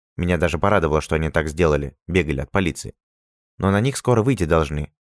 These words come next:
хотя теперь уже не успеют. Сломал ему шею ударом под основание черепа и, открыв окно, выкинул. Третий этаж, мог выжить, так что бить пришлось. Нормально, а следов я не оставил.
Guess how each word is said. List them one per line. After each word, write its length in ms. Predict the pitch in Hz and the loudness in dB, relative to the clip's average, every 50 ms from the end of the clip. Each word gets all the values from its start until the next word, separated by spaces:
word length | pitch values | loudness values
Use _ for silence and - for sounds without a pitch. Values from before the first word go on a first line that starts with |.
| _ | _
хотя 240 | _ - 78 - 82 | _ -8 -4 -4 -4
теперь 280 | - - - - 85 85 | -4 -2 -2 0 2 2
уже 140 | 78 80 | 2 0
не 120 | 80 85 90 | 0 -2 -2
успеют. 460 | 90 - _ - 76 71 69 - - _ _ _ _ _ _ _ _ _ _ _ _ _ _ | -4 -4 _ -2 -2 -2 -2 -8 -16 _ _ _ _ _ _ _ _ _ _ _ _ _ _
Сломал 420 | - - 92 98 107 131 135 127 | -4 0 0 2 4 4 4 4
ему 160 | 110 104 98 | 4 2 0
шею 260 | 92 - 120 120 110 | 0 2 2 4 4
ударом 360 | 98 92 92 98 98 95 90 80 | 4 4 4 4 4 2 0 -2
под 140 | 85 82 | 0 0
основание 440 | 90 82 - 90 87 92 90 90 92 | 0 0 0 0 0 2 2 0 0
черепа 520 | 90 - 90 82 76 73 - - 76 - _ _ _ - | 0 2 2 2 2 0 -2 -4 -8 -8 _ _ _ -4
и, 60 | 80 | -2
открыв 360 | 80 80 - - 82 82 - - | -2 -2 -2 -2 -4 -4 -2 -4
окно, 260 | 78 - - 123 113 | -6 -2 0 0 0
выкинул. 460 | 87 87 80 - 73 71 71 67 - _ _ _ _ _ _ _ _ _ _ _ _ _ - | 0 0 -4 -4 -6 -8 -8 -8 -12 _ _ _ _ _ _ _ _ _ _ _ _ _ -6
Третий 320 | - 123 113 101 - 92 | 0 0 0 0 0 -2
этаж, 320 | 98 - 85 78 73 - _ - | 0 2 0 0 0 -2 _ -2
мог 240 | 92 95 92 - | -2 -2 -2 0
выжить, 340 | 92 90 80 69 67 _ - _ _ _ _ - | 2 0 0 0 -2 _ -14 _ _ _ _ -4
так 140 | 90 87 | -4 -4
что 140 | - - 101 | -2 -2 -4
бить 180 | 95 95 - - | -4 -4 -8 -8
пришлось. 460 | - - - - - 76 71 - - _ _ _ _ - | -10 -12 -10 -8 -8 -8 -8 -10 -16 _ _ _ _ -4
Нормально, 520 | 113 117 113 95 82 73 71 71 71 - _ _ - | -2 0 2 2 2 0 -2 -4 -8 -12 _ _ -14
а 80 | - - | -12 -4
следов 300 | - 104 107 139 127 - | -2 0 0 0 2 2
я 80 | 104 | 2
не 80 | 98 95 | 2 2
оставил. 500 | 90 85 - - 76 71 69 65 - | 0 0 -2 -4 -6 -6 -6 -10 -14